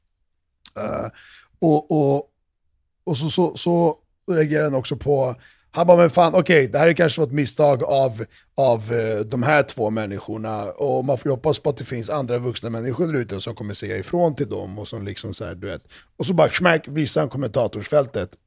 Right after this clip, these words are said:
Det var så här, kändisar efter kändisar efter kändisar efter kändisar, så bara, "Fan vad kul, fan vad coolt, fan vad grymma ni är,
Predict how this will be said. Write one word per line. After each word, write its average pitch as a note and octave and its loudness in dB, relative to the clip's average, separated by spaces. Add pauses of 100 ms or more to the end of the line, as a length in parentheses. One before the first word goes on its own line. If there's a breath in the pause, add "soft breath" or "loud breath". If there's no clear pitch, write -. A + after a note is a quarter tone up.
(200)
Det D#3+ 4
var D3+ 8
så D3 2
här, A#2+ 2
kändisar D3+ 2
efter D3+ 0
kändisar C3 -2
efter B2 -4
kändisar A2+ -4
efter G#2 -8
kändisar, D3+ -6
så D#3 -6
bara, D3 -4 (180)
"Fan G3+ 4
vad F3+ 0
kul, F3+ 4
fan F#3+ 2
vad F3+ 4
coolt, F3+ 6
fan F3+ -2
vad F3+ 2
grymma G3 6
ni F#3 2
är, D3+ 4